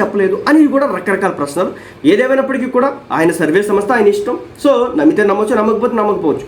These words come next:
But ఏంటంటే ఒకవేళ ఈ సర్వే సంస్థ, ఆ ఆరా చెప్పినటువంటి సర్వే ప్రకారం నిజంగా వా-, వైసీపీ అధికారంలోకి వస్తే మాత్రం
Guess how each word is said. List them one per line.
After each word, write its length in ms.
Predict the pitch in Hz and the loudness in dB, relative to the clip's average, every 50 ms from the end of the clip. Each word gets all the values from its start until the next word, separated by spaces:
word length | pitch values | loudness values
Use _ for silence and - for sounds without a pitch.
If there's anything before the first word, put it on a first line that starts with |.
| - - - - - - | -16 -20 -20 -8 -2 -2
But 180 | - 240 311 | 0 2 2
ఏంటంటే 480 | 311 302 311 302 262 302 294 - - - - - - - - - | 2 2 2 0 -2 -4 -6 -8 -10 -14 -20 -20 -20 -8 -2 -2
ఒకవేళ 440 | 190 - 269 277 285 294 294 269 - - | 0 2 2 2 2 2 0 0 -2 -2
ఈ 200 | 202 247 269 247 | 0 0 0 0
సర్వే 280 | 220 - 220 214 226 240 | 0 0 0 0 2 0
సంస్థ, 320 | - 240 196 196 - - | 0 0 -2 -2 -2 -4
ఆ 280 | 147 - - - - 151 | -8 -10 -8 -4 -2 0
ఆరా 320 | 156 160 190 214 226 226 220 214 | 0 0 0 0 -2 -2 -2 -2
చెప్పినటువంటి 420 | 202 214 214 208 190 202 196 196 | 0 0 0 2 2 2 2 2
సర్వే 240 | 202 175 185 185 170 | 0 0 2 2 0
ప్రకారం 560 | - - - 156 - 202 190 196 226 240 - - | 0 -2 -4 -4 0 0 0 0 0 -2 -2 0
నిజంగా 540 | 294 156 151 208 247 262 262 233 - - - - - - - - | 0 2 2 2 2 2 0 -2 -2 -6 -10 -16 -20 -16 -8 -2
వా-, 160 | 151 160 160 | 0 0 2
వైసీపీ 320 | 151 160 185 208 - 233 269 | 2 2 2 2 0 0 0
అధికారంలోకి 500 | 254 226 226 233 226 226 226 220 196 214 | 0 -2 0 0 0 0 2 0 0 0
వస్తే 160 | 202 - 214 | 0 0 0
మాత్రం 400 | 202 202 202 220 254 277 370 | 0 0 0 -2 -2 -4 -4